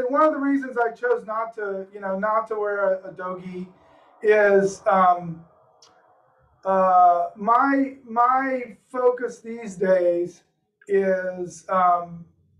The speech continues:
how to bring Aikido more into daily life, more into daily practice. I mean, for those of you who know me, I've been a dojo rat for twenty-five years. I used to train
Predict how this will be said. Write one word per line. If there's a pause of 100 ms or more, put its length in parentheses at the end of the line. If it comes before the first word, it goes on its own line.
(580)
how
to
bring
Aikido
more
into
daily
life,
more
into
daily
practice.
I
mean, (360)
for
those
of
you
who
know
me, (340)
I've
been
a
dojo
rat
for (280)
twenty-five
years. (460)
I
used
to
train